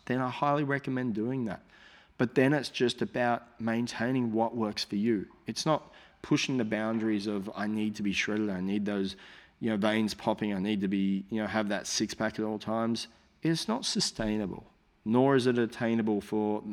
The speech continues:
the majority of the people in the situation that they're in. You know,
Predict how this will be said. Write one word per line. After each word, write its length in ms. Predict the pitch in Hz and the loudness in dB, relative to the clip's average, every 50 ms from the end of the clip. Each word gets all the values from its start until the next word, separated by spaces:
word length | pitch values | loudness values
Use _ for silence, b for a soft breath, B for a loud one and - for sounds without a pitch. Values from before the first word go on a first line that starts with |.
| 98 - - | -10 -6 -4
the 100 | 104 107 | 0 0
majority 640 | 107 104 101 98 107 107 104 113 117 113 110 107 | 2 2 0 0 2 2 4 6 6 6 6 4
of 60 | 104 | 2
the 60 | 104 104 | 0 -2
people 520 | - - 110 113 107 - 107 104 104 - - - - | -2 -2 -2 -2 0 -2 -2 -2 -2 -4 -8 -6 -2
in 160 | 110 110 110 | 0 2 2
the 80 | 104 101 | 2 0
situation 640 | - - 107 104 - - 104 104 104 104 - - 104 | 0 -2 -2 -2 0 0 0 0 0 0 -2 -2 -2
that 160 | 104 104 101 | -4 -4 -4
they're 180 | 101 98 98 101 | -4 -2 -2 -2
in. 240 | 113 107 92 90 - B B B B B B B B B | -2 -2 -4 -6 -8 B B B B B B B B B
You 120 | B 123 113 | B 0 2
know, 160 | 113 110 107 | 2 2 0